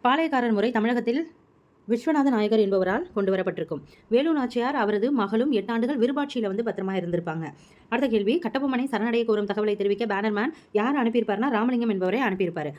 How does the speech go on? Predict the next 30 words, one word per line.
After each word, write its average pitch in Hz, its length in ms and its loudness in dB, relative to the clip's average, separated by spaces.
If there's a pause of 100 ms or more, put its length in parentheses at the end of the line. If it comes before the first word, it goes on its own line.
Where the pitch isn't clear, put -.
(160)
அடுத்து 240 260 -2
வந்து, 269 80 0
கட்டபொம்மனை 247 440 0
எந்த 226 200 2
இடத்துல 240 40 0
கயத்தாறுல 226 540 0
தூக்கிலிடப்பட்டிருப்பார்? 170 680 -4
மருது 240 220 -2
சகோதரர்களின் 220 640 -2
புரட்சி 220 280 -4
பிரிட்டிஷ் 214 440 -2 (180)
குறிப்புகளில் 277 540 2
டேஷ் 220 220 0
என்று 233 200 -2
குறிப்பிடப்பட்டிருக்கும். 190 460 -2
தென்னிந்திய 247 300 -2
புரட்சி 226 220 -4
அல்லது 233 200 -2
இரண்டாவது 233 440 0
பாளையக்காரர் 202 380 0
புரட்சி 180 360 -6 (180)
அப்படின்னு. 170 340 -4 (200)
அடுத்து 226 240 0
வந்துட்டு, 240 220 0
டேஷ் 240 300 0
என்பவர் 233 320 0
புரட்சியாளர்களால் 226 680 -2
வேலூர் 226 260 2 (220)
கோட்டையின் 202 340 0
புதிய 240 360 -2